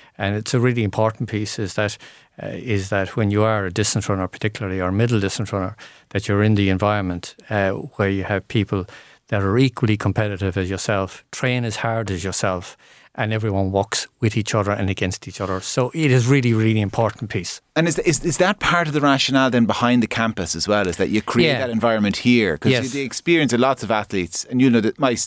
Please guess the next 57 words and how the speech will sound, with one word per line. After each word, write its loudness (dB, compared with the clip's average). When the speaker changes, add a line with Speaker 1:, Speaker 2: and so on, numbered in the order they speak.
Speaker 2:
my 0
sister 0
is -20
a -12
very 2
good -2
four 0
hundred -2
metre 2
runner, 2
Speaker 1:
Yeah. 0
Speaker 2:
and 0
she 0
would 6
have 0
kind 0
of -4
come 0
along 4
maybe 0
just 4
before 4
the -4
campus -2
really 4
took 0
Speaker 1:
That's 0
Speaker 2:
off, 2
Speaker 1:
right. -4
Speaker 2:
when, 2
when 4
the 6
view 4
was 6
still, 4
you -4
probably 0
have 0
to -8
go 2
abroad -2
Speaker 1:
Yeah. 2
Speaker 2:
to -4
get -2
that, -2
to, 0
Speaker 1:
Yeah. 4
Speaker 2:
to -4
find 2
that -4
kind 0
of -2
group. -2
Speaker 1:
Yeah, 2
I, 0
I, -
I, -2